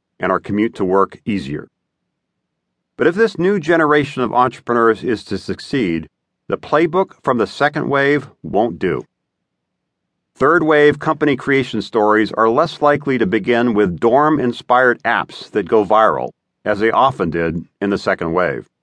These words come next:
Third wave entrepreneurs will need to build partnerships across sectors in a way that second wave companies never had to. They will need to navigate a policy landscape that most second wave companies could ignore.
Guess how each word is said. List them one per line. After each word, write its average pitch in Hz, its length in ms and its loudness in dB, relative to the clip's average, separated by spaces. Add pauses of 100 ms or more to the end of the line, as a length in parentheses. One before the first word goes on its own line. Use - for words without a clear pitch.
(640)
Third 156 200 2
wave 135 260 2
entrepreneurs 127 580 0
will 120 100 0
need 120 120 2
to 104 60 -2
build 117 260 0
partnerships - 680 -6
across 107 360 0
sectors 113 560 -2 (300)
in 98 80 -4
a 110 40 2
way 123 140 4
that 117 140 2
second 139 420 -4
wave 104 240 0
companies 104 680 -2
never 117 260 -2
had 127 280 0
to. - 160 -8 (760)
They 127 80 2
will 131 80 2
need 143 120 2
to 139 100 -4
navigate 143 440 0
a 104 80 0
policy 156 600 -2
landscape 95 640 -2 (180)
that 117 160 -2
most 131 280 0
second 131 300 -4
wave 98 240 0
companies 95 640 -4 (120)
could 139 180 -2
ignore. 135 480 -2